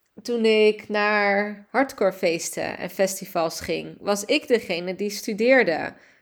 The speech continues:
Een H B O-opleiding ging ik doen. Ik was de slimme,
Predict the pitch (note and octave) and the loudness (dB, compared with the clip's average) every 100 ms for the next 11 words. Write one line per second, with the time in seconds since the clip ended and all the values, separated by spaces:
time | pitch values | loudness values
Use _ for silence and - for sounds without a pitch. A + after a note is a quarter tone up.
0 | _ _ _ _ _ F3 D#3+ F3 F#3+ A3+ | _ _ _ _ _ -8 -4 -2 4 6
1 | C#4 A3 F3 F3 D#3+ D#3 F#3 F3 D#3+ D#3 | 6 4 0 0 -6 -10 -10 -8 -10 -10
2 | D#3 D3+ - F3+ E3+ F#3 G3 - G3 G#3 | -10 -10 -8 -8 -4 -2 -2 -6 2 4
3 | G#3+ - C4+ C4+ F3 C#3 | 4 4 4 6 2 -2